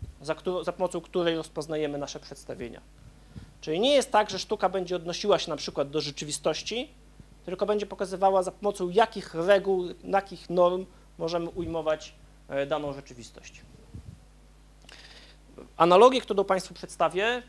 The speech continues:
już będziemy zbliżać się ku końcowi, a przynajmniej, która, mam nadzieję, e, spróbuję w jakiś jeszcze bardziej wyraźny uchwycić to, co, to, co próbowałem powiedzieć. To jest taka analogia pomiędzy sztuką i logiką.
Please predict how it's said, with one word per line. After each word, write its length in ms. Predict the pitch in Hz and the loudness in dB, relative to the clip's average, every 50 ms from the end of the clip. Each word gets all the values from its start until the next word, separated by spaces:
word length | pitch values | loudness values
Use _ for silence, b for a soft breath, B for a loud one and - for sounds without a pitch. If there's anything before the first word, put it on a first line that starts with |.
| - - | -16 -16
już 100 | - - | -12 -8
będziemy 280 | - 196 180 196 180 175 | -6 -4 -4 -4 -4 -4
zbliżać 320 | 165 165 170 165 165 - | -6 -6 -8 -8 -8 -10
się 60 | - | -12
ku 80 | - - | -16 -14
końcowi, 560 | - 165 147 - 165 147 156 196 214 240 277 b b b b b b b b b b b b b - - | -14 -12 -6 -4 -4 -4 -4 -6 -10 -10 -12 b b b b b b b b b b b b b -4 -2
a 120 | - 143 | -2 0
przynajmniej, 400 | - - 175 190 196 208 202 196 | 0 -2 0 2 2 2 2 0
która, 220 | - - 190 180 | -2 -2 0 0
mam 320 | 175 180 190 190 180 165 175 | 2 2 0 0 -2 -4 -4
nadzieję, 500 | 175 170 175 190 185 175 170 165 165 165 156 B B B B B B | -4 -2 0 2 2 2 2 0 0 -2 -6 B B B B B B
e, 320 | 156 151 143 143 143 143 139 B B B B B | -6 -4 -2 -2 -2 -2 -4 B B B B B
spróbuję 480 | - - - 160 160 165 165 160 165 - | -18 -16 -10 -6 -4 -2 0 0 0 -2
w 140 | - - | -2 0
jakiś 360 | 180 180 180 - 165 - - - | 0 0 0 -2 -8 -10 -8 -4
jeszcze 320 | 160 175 175 175 - 170 | 0 2 2 2 2 2
bardziej 280 | 160 160 160 160 160 147 | 2 2 2 2 -2 -2
wyraźny 420 | 151 151 156 156 151 - 160 147 | 2 4 4 4 4 2 -4 -8
uchwycić 500 | 143 151 147 - - 165 156 - 156 - | -8 -8 -10 -10 -10 -10 -10 -10 -10 -10
to, 140 | - 165 147 | -8 -8 -8
co, 120 | - 151 | -8 -10
to, 280 | - - - - 160 151 | -14 -16 -12 -10 -10 -8
co 280 | - 151 143 143 135 | -6 -2 -2 -2 -2
próbowałem 420 | 131 - 151 139 135 139 143 143 139 | -4 -6 -8 -6 0 2 2 2 0
powiedzieć. 560 | - 143 135 139 135 156 190 214 220 - - b b b b b b b b b b b b b - | -2 -6 -8 -6 -2 0 0 0 -2 -4 -14 b b b b b b b b b b b b b -10
To 60 | 160 | -8
jest 100 | 160 - | -4 -2
taka 180 | 185 180 190 | -2 0 0
analogia 360 | 185 190 180 180 202 196 196 190 | 0 0 2 0 0 0 -2 -4
pomiędzy 320 | - 185 185 185 175 175 | -4 -6 -8 -8 -8 -8
sztuką 340 | - - - - 185 175 170 | -6 -6 -6 -4 -4 -2 0
i 40 | 165 | 2
logiką. 460 | 165 160 156 139 123 - - 53 | 2 2 2 0 -4 -12 -14 -14